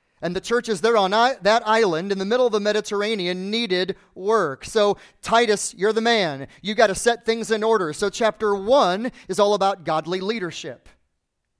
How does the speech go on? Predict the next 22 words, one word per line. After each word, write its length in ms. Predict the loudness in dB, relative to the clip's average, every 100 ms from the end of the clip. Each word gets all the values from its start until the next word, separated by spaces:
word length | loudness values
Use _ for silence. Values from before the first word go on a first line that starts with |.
| _ _ _ _ -16
Titus 480 | 0 2 2 0 -4
two 520 | -4 0 2 2 0 -6 -6
is 120 | 0
all 140 | 2
about 300 | 2 2 0
godly 400 | 0 0 0 -2
living 340 | -2 -2 -2 -4
in 80 | -6
the 80 |
church, 880 | -8 -6 -6 -6 -12 -14 -12 -12 -18 _
i 160 | -8 -8
e 220 | -8 -10 -10
discipleship. 840 | -10 -8 -8 -10 -14 -14 -16 -16 _ _ _ _ _ _ _ _ _ _ -6
Titus 420 | 2 2 2 -2
three 480 | -2 0 0 -2 -2
is 140 | 2
all 160 | 4 4
about 320 | 4 2 2
godly 320 | 2 2 0
living 380 | 0 -2 -2 -4
in 220 | -4 -6
society. 800 | -4 -4 -2 -4 -4 -10 -16 -20